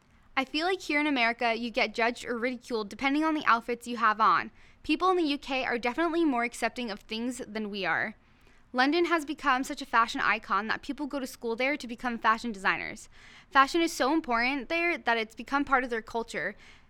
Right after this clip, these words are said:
It's so important that they hold the London Fashion Week two times a year.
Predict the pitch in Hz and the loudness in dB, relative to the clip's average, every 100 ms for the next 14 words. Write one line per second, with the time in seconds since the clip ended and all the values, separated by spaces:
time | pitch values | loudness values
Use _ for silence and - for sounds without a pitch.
0 | - _ 240 - 294 311 285 262 269 247 | -20 _ -4 2 2 4 2 0 -2 -4
1 | 233 247 262 262 233 233 277 262 226 - | -4 -2 -2 0 0 0 -2 2 2 2
2 | 226 226 - 247 233 240 220 214 202 151 | -8 -8 -8 -10 -2 -2 -2 -4 -4 -4
3 | 117 | -6